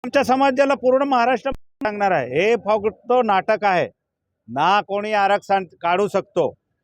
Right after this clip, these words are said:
आणि काढायचे असेल तर आम्ही हिंदू बी नाही, आम्ही मुसलमान बी नाही, आम्ही ख्रिश्चन बी नाही, आम्ही आदिवासी आहे. आम्हाला कोणता धर्म नाही, तर आमच्या का-, कोणत्या आधारे आमच्यावर तुम्ही आरक्षण काढणार?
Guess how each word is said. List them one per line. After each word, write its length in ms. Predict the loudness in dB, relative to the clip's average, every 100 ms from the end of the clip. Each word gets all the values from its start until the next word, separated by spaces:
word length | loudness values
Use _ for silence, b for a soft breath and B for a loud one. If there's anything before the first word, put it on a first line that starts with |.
| -6
आणि 160 | -6 -4
काढायचे 380 | -2 0 0 0
असेल 420 | -2 0 -4 -6
तर 580 | -10 _ _ _ _ -10
आम्ही 220 | -8 -8 -12
हिंदू 380 | -12 -12 -12 -8
बी 180 | -8 -8
नाही, 220 | -10 -12 -18 _ _ _ -20
आम्ही 180 | -18
मुसलमान 600 | -16 -18 -16 -14 -14 -16 -16
बी 140 | -18
नाही, 220 | -16 -18 -20 -20
आम्ही 180 | -20
ख्रिश्चन 420 | -20 -20 -16 -14 -14
बी 100 | -18
नाही, 200 | -20 _ _ _ -18
आम्ही 240 | -16 -18 -14 -12
आदिवासी 520 | -10 -12 -12 -14 -18
आहे. 120 | -18 _ _ _ -16
आम्हाला 320 | -12 -10 -10
कोणता 360 | -10 -14 -12 -6
धर्म 300 | -4 -4 -4
नाही, 300 | -2 -2 -4
तर 1500 | -8 _ _ _ _ _ _ _ _ _ _ _ _ _ -4
आमच्या 340 | -2 -2 -4
का-, 260 | -6 -8 -12 -10
कोणत्या 320 | -10 -6 -4
आधारे 260 | -4 -4 -4
आमच्यावर 760 | -6 -6 -4 -2 -2 -2 -4 -6
तुम्ही 240 | -12 -12 -8
आरक्षण 480 | -6 -6 -8 -12 -8
काढणार? 420 | -10 -8 -10 -12